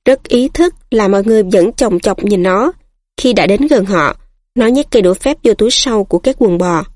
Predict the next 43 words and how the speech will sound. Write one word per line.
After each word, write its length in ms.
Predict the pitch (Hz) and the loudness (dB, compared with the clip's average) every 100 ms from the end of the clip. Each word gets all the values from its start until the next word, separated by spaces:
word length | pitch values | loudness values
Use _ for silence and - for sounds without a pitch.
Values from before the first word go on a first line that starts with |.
| _ _ _ _ | _ _ _ _
Moody 300 | - 247 240 | 0 2 2
rống 220 | 214 208 302 | 0 0 2
lên, 220 | 254 208 - _ _ _ _ _ - | 0 -2 -10 _ _ _ _ _ 0
"Đừng 220 | 240 262 | 2 4
có 100 | 311 | 4
nhét 220 | 330 370 | 4 4
cây 120 | 302 254 | 2 4
đũa 120 | 247 | 2
phép 260 | - 339 | 2 -2
của 100 | - | 2
mi 140 | 254 262 | 4 4
ở 80 | 233 | 2
đó, 240 | 233 311 | 0 -2
thằng 220 | - 185 | 0 2
nhóc. 180 | 247 330 - _ _ 226 | 2 0 -4 _ _ 2
Nếu 140 | 269 | 4
nó 220 | 262 277 | 4 2
bị 160 | - 208 | 0 0
kích 160 | 330 | 0
động 260 | 247 185 330 | 0 0 0
phát 200 | 330 330 | 0 -2
quả 120 | 208 | -2
thì 140 | 254 220 | 0 0
sao? 360 | - 254 269 - _ _ _ - | 0 0 0 -4 _ _ _ 0
Phù 120 | 247 | 2
thủy 240 | 240 175 247 | 4 2 2
thì 100 | 254 | 0
tốt 220 | 311 330 | 2 0
hơn, 280 | - 269 240 - - | 2 2 0 -4 -6
thằng 240 | 240 196 | 0 0
sặc 260 | 196 214 208 | 2 0 0
mông, 280 | 226 254 233 - | 2 2 0 0
mi 140 | 202 | 0
biết 180 | 247 - | 0 2
chứ." 200 | 311 370 - _ _ _ _ _ _ _ _ _ _ | 2 2 -2 _ _ _ _ _ _ _ _ _ _
Cô 140 | - 208 | -2 0
phù 180 | 233 196 | 2 0
thủy 200 | 208 349 | 0 0
tóc 260 | 294 - 262 | -2 -4 -2
tím 220 | 254 339 | 0 0
hỏi, 380 | - 160 143 240 - - 226 | -2 -2 0 0 -4 -8 -4
mắt 260 | 240 - | -2 -2
điên 280 | 226 233 | 0 2